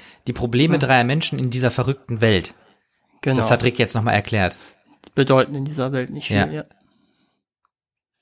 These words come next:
Speaker 2: Und er sagt ja auch selber, er passt
Speaker 1: So.
Speaker 2: nicht in die noble Rolle.
Speaker 1: Und er fasst ihr ans Kinn und sagt halt,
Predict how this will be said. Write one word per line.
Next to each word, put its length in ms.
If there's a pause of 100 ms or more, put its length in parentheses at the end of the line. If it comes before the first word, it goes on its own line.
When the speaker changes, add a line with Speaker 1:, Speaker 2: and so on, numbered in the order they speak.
(300)
Speaker 2:
Und 140
er 180
sagt 240
ja 100
auch 80
selber, 280
er 80
passt 240
Speaker 1:
So. 100
Speaker 2:
nicht 120
in 100
die 100
noble 320
Rolle. 160
Speaker 1:
Und 200
er 80
fasst 320
ihr 160
ans 180
Kinn 220
und 100
sagt 260
halt, 300